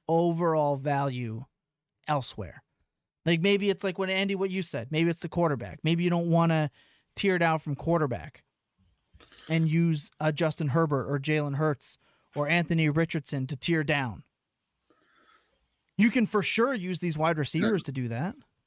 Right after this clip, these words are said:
Speaker 2: For
Speaker 1: And
Speaker 2: sure.
Speaker 1: it'll, it, it'll probably, quote unquote, hurt you less.
Speaker 2: For sure.
Speaker 1: It'll feel
Speaker 2: It's
Speaker 1: more
Speaker 2: super,
Speaker 1: palatable.
Speaker 2: it's super flat.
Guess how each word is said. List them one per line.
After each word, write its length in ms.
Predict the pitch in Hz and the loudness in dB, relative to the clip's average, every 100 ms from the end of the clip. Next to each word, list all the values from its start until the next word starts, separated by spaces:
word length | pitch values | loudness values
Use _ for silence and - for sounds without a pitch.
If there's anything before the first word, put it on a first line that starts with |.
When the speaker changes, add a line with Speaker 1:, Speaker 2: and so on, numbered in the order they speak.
| _ | _
Speaker 2:
For 140 | - | 2
Speaker 1:
And 80 | 131 | 6
Speaker 2:
sure. 120 | 170 | 6
Speaker 1:
it'll, 140 | 160 143 | 4 0
it, 200 | 165 156 _ | -2 -4 _
it'll 200 | 160 151 | -4 -4
probably, 480 | 131 170 170 151 131 _ | -2 -2 -2 -6 -10 _
quote 220 | - 190 165 | -6 -4 -2
unquote, 360 | 147 160 143 | -2 -2 -2
hurt 180 | 147 180 | -2 -2
you 140 | 170 | -4
less. 560 | 117 123 156 - - - - _ _ _ - - _ _ _ | -4 0 0 -2 -12 -16 -18 _ _ _ -20 -20 _ _ _
Speaker 2:
For 160 | - | -6
sure. 140 | 123 - | -4 0
Speaker 1:
It'll 80 | 156 | 0
feel 200 | - 180 | 2 4
Speaker 2:
It's 80 | 165 | 6
Speaker 1:
more 80 | 139 | 4
Speaker 2:
super, 100 | 135 | 4
Speaker 1:
palatable. 600 | - 175 165 117 101 160 - _ _ _ - | 2 0 -2 -6 -6 -8 -12 _ _ _ -2
Speaker 2:
it's 100 | 123 | 4
super 300 | - 135 117 | 6 6 4
flat. 480 | - 110 98 - | 0 -2 -2 -4